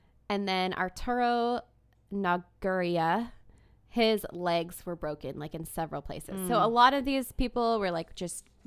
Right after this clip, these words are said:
Speaker 1: really, even though they survived, they were not doing too hot.
Speaker 2: Well, and they're not gonna be hiking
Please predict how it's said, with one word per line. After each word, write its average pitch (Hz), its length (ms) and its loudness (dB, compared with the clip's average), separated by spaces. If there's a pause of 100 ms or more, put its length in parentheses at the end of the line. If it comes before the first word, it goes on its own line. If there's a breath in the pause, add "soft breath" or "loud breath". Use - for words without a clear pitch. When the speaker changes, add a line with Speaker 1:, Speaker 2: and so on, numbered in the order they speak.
Speaker 1:
really, 196 540 2
even 208 280 0
though 196 120 2
they 170 160 -4
survived, 175 1000 4 (340 loud breath)
they 269 100 4
were 247 100 6
not 185 340 4
doing 180 220 -2
too 170 160 -6
hot. 165 220 -4 (240)
Speaker 2:
Well, 240 180 6
and 196 180 0
they're 208 120 -2
not 196 200 0
gonna 180 140 -6
be 175 120 -6
hiking 170 540 -6